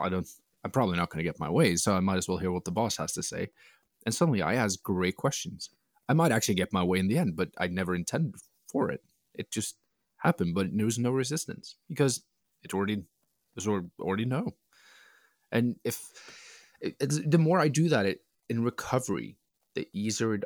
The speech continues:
often gets because, say, I mean, it, I'm struggling to find, like, a recovery. It, recovery is kinda like you can't do it anyway, so it's kinda hard to go in with, "Oh, I already failed, so I might as well."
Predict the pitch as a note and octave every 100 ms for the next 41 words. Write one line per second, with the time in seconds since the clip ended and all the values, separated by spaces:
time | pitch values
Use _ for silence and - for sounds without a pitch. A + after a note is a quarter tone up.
0 | - D#2+ E2 - F2 E2 D#2+ D2+ - -
1 | E2 F#2 E2+ - E2+ D#2+ _ _ _ _
2 | _ _ _ _ _ _ _ _ _ _
3 | _ _ _ - - F2+ E2+ - - -
4 | - - - - - F#2+ A#2 - F2+ E2
5 | E2+ - E2+ E2+ E2 G2 F#2 A2+ A2+ A2+
6 | - G#2 F2+ E2+ F2 F2+ E2+ E2 D#2+ D2
7 | D#2+ F2+ A2+ A2 F2+ - F#2+ F2 F2 E2+
8 | E2+ E2+ D#2+ F2 D#2 D#2+ E2 E2+ E2 -
9 | C#2+ F2 E2 E2+ E2 D#2+ - D#2+ D2+ E2+